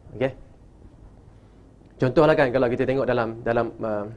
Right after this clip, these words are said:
bentuk-bentuk tafsir Al-Quran, ada yang disebutkan sebagai tafsir batin. Tafsir batin.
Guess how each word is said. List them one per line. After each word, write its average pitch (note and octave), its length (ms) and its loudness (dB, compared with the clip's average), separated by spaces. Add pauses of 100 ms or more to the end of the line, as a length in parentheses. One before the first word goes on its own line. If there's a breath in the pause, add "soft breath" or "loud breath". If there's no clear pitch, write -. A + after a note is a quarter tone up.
(120)
bentuk-bentuk C3 720 0
tafsir C3+ 400 -2
Al-Quran, A#2 560 -2 (320 loud breath)
ada A#2 320 0
yang A#2+ 240 0
disebutkan A#2+ 400 -4
sebagai A#2+ 400 -2
tafsir D3+ 440 -4
batin. B2 520 -2 (640)
Tafsir B2+ 320 -2
batin. A2+ 400 0